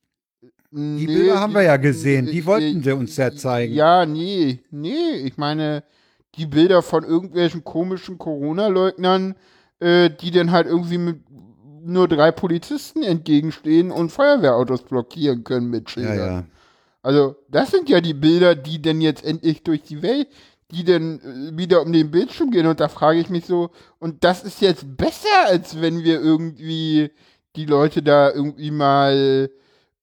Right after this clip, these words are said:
Speaker 2: ordentlich eins von Latz geben, so. Dann wissen
Speaker 1: Naja,
Speaker 2: die
Speaker 1: also
Speaker 2: wenigstens, dass da mal eine Ordnungsmacht ist, so. Alle Leute wegsperren erstmal eine, eine, eine, eine Nacht.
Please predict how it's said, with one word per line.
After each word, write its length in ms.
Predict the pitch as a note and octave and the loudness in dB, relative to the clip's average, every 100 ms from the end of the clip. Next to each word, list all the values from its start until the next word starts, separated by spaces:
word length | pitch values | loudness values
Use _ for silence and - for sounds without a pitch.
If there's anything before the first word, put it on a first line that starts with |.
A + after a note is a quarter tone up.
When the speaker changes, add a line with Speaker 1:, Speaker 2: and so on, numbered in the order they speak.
| _ | _
Speaker 2:
ordentlich 840 | B2 D3+ F3+ F3 C3 D3+ C#3+ - - | 0 2 2 -2 2 2 2 -6 -2
eins 240 | C#3+ D3+ | -2 -2
von 320 | - D3+ C#3+ | -4 -2 0
Latz 400 | B2+ B2 - - _ | 0 -2 -4 -20 _
geben, 460 | A#2+ A#2+ B2 A#2 A#2 | -4 0 0 -2 -6
so. 360 | A2+ A2+ A2 - - - _ | -8 -10 -12 -16 -20 -20 _
Dann 120 | C#3+ | -4
wissen 120 | D3+ | 0
Speaker 1:
Naja, 280 | - A2+ A2 | 0 0 -2
Speaker 2:
die 100 | F3+ | -2
Speaker 1:
also 140 | F#3 G3+ | -2 -2
Speaker 2:
wenigstens, 320 | - G3 - | -4 -8 -2
dass 160 | F#3+ - | -2 0
da 180 | F3+ | 0
mal 160 | F3+ F#3 | 2 2
eine 140 | F#3 | 2
Ordnungsmacht 840 | F3+ A#3 F#4+ F#4 - A#3 D#3+ C#3+ - | 2 0 -2 -6 -4 2 2 2 -2
ist, 280 | C#3+ - - | -4 -4 -4
so. 360 | C3 B2 B2 _ _ _ _ - | -2 -2 -6 _ _ _ _ -6
Alle 180 | F#3+ | -2
Leute 400 | A#3+ A#3+ B3 D#4 | 2 4 2 -2
wegsperren 640 | D4+ - - - G4 F#4 D4+ | -8 -10 -18 -6 0 2 2
erstmal 540 | F3+ D#3+ D#3 - D3+ | 4 4 2 -2 -2
eine, 240 | D3 C#3+ C3+ | 2 2 2
eine, 260 | C#3 C#3 | 2 -2
eine, 120 | C3+ | -2
eine 320 | C3+ B2 C3+ C3 | -6 -4 -4 0
Nacht. 440 | B2+ A#2 - | 0 -2 -6